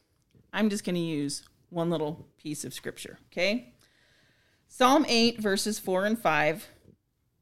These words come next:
Once again, King James. "What is man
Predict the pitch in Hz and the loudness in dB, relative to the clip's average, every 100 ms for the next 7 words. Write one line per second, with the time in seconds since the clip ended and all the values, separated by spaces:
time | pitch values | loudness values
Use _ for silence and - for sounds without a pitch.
0 | _ _ _ _ 185 180 226 202 165 175 | _ _ _ _ -4 -2 0 0 0 -2
1 | - 175 180 151 131 160 - - _ _ | -2 -4 -2 -4 -4 -8 -12 -20 _ _
2 | _ _ _ _ _ 196 269 294 349 339 | _ _ _ _ _ 2 4 4 0 2
3 | 294 220 160 143 247 285 | 4 4 2 2 0 -4